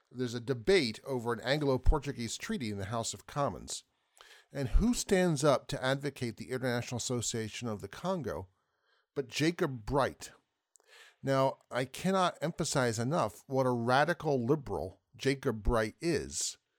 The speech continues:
in Parliament. This is a man who's advocating, who's a complete pacifist. He's against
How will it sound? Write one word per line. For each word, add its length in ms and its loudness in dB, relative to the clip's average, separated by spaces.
in 180 -2
Parliament. 600 2
This 160 -4
is 100 -2
a 60 2
man 320 2
who's 320 -4
advocating, 680 -4
who's 280 -6
a 100 -12
complete 600 -2
pacifist. 680 0
He's 180 -4
against 420 -4